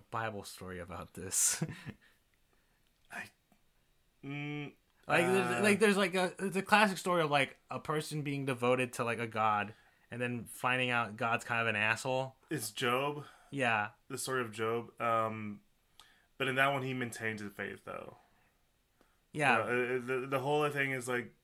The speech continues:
Speaker 2: God is just throws everything but the kitchen sink on him. It's be-, because, like, the, the idea is that he wants to see how devoted he is.
Speaker 1: Yeah.
Speaker 2: And he, I th-, he is rewarded for his devotion, even though, like, a lot of shit that he <laughs> threw at him were really fucked up.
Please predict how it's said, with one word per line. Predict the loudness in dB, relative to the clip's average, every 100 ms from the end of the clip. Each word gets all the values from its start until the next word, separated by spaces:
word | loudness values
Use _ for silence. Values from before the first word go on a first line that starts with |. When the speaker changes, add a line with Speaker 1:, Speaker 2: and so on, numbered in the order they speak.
| _
Speaker 2:
God | 2 6 6 4
is | -2 -6
just | -8 -10 -14 _ -20 -20 _ _ -18
throws | -2 0 2 4
everything | 4 4 -2
but | -2 -4
the |
kitchen | -6 -8 -10
sink | -8 -6 -6
on | -6
him. | -6 -8
It's | -6
be-, | -8
because, | -8 -6 -6 -4
like, | -4 -4
the, | -6
the | 0 0
idea | 0 0
is | 0
that | -4 -6
he | -6
wants | -8 -8
to |
see | -12
how | -10 -8
devoted | -6 -6 -6
he | -8 -8
is. | -8 -8 -14 -20 _ _ _
Speaker 1:
Yeah. | -8 -6 -4
Speaker 2:
And | -6 -6
he, | -10 -8 -8 -8
I | -8
th-, | -10 -18 -16
he | -6 -6
is | -4
rewarded | -4 -4 -4 -6 -10 _ _ _ _ _ _ _
for | -10 -8
his | -8
devotion, | -10 -8 -8 -8 -10
even | -8 -6 -4
though, | -4
like, | -2 -4 -2
a | -2
lot | 2 6 8 8
of | 4
shit | 6 6 6 6
that | 4
he | 4 4
<laughs> | 6
threw | 6 8 10 12
at | 10 8
him | 4 2 -2 -14 -18 -6
were | -2
really | 2 4 2
fucked | 2 0 0
up. | -4